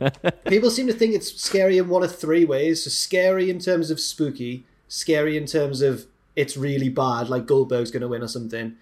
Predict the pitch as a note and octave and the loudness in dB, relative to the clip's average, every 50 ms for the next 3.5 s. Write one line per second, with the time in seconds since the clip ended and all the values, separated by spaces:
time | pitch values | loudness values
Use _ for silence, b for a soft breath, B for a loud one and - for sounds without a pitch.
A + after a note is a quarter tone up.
0 | b b b b b - C3+ C3 - - - E3 D#3 D#3+ D#3+ D#3+ D#3+ D#3+ D#3 D#3 | b b b b b -6 -4 -2 -2 0 2 2 4 4 4 4 4 2 2 0
1 | D#3 - D#3+ D#3 D3 C3 C#3 A#2+ A2 A2+ C3+ D3 D3 - - - F3 F3 F3+ F3 | 0 0 0 0 0 0 -2 -4 -2 0 0 0 0 -2 -4 -4 -2 -4 -4 -4
2 | - - D#3 D3+ D3+ D3 C#3+ D3 D3 C#3+ - - D3 C#3+ C#3+ C3+ C#3 C3+ C#3 B2+ | -4 -2 0 0 0 0 0 0 -2 -2 -2 -2 -2 -2 -2 -2 -2 -2 -2 0
3 | A2+ C#3 C3 B2+ C#3 C3 B2+ A2+ - | 2 0 2 2 2 2 0 -2 -4